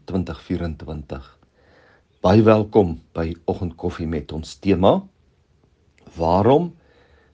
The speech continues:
die swaar en die seer? Vanoggend luister ons na Psalm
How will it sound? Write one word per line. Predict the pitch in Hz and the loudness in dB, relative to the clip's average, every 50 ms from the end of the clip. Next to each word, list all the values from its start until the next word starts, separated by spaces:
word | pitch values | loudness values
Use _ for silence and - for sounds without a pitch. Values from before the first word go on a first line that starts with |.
| _ _ | _ _
die | - 82 | -12 -10
swaar | - - - 107 104 101 101 101 98 92 - - 101 | -10 -6 0 4 4 6 6 4 2 0 -2 -4 -4
en | 98 95 87 | -4 -2 -4
die | 85 | -4
seer? | 82 - - - 80 73 73 71 - - - _ _ _ _ _ _ _ _ _ _ _ _ _ _ _ _ _ _ | -8 -10 -10 -10 -10 -10 -10 -10 -12 -16 -18 _ _ _ _ _ _ _ _ _ _ _ _ _ _ _ _ _ _
Vanoggend | _ 135 - - 135 147 135 - - 104 | _ 2 2 4 4 4 2 4 4 4
luister | 107 120 120 - - 120 | 4 4 2 0 0 0
ons | 113 104 - | 0 0 -2
na | - 98 95 - - | -4 -6 -6 -6 -10
Psalm | - - 104 92 92 92 90 87 85 | -4 0 0 2 2 0 -2 -4 -6